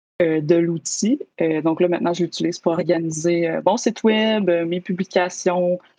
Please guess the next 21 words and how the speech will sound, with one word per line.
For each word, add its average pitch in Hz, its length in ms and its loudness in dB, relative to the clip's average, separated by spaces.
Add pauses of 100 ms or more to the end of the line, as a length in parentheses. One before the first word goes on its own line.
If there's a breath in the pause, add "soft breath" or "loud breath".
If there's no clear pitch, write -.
(440)
euh, 151 240 2 (300)
mon 175 200 2
agenda, 170 560 2
con-, 175 200 -2 (160)
carrément. 185 500 2 (100)
J'ai 196 140 2
quand - 120 2
même 403 240 2
mon 302 40 6
outil 294 220 2
papier, 220 460 2
mais 180 320 2
en 170 100 2
fait, 208 300 -2
euh, 170 160 2
Notion 170 320 -2
s'est 202 140 -6
rendu 165 200 -8
la 170 140 -2
copie, 190 540 0
euh, - 260 -4